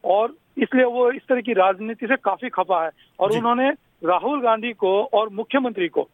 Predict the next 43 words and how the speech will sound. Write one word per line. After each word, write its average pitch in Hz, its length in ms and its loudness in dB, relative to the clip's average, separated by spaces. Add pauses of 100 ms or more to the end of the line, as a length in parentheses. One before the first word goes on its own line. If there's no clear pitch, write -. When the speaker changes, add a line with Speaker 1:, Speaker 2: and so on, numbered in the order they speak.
(260)
Speaker 1:
कहा 214 200 2
है 285 120 -4 (220)
कि 233 80 -10
वो 240 200 2
इस 240 240 -4
सत्र 262 340 0
को 240 140 2
लेकर 226 240 2
राजनीति 196 440 2
ना 233 160 2
करे 247 200 0
और 214 260 -2
इस 285 140 -4
तरह 247 200 4
के 233 120 0
बयान 190 280 0
के 269 100 -8
लिए 269 100 0
माफी 190 280 0
मांगे। 147 220 -2 (220)
Speaker 2:
जी, 160 160 -6 (280)
क्या 220 120 0
आपको 220 260 -2
लगता 220 320 -2
है 285 120 -2
कि 294 160 -10
जो 240 160 -2
राज्य 165 300 -2
में 220 240 -4
आने 175 180 -4
वाले 196 220 -2
विधानसभा 175 640 -4
चुनाव 165 460 -2
हैं, 175 100 -4
इस 180 120 -10
पूरे 170 260 0
विवाद 147 340 -2
का 180 100 -6
उससे 160 240 -6
कुछ - 240 -10
लेना 147 260 -2
देना 156 240 -4
है? 190 300 -8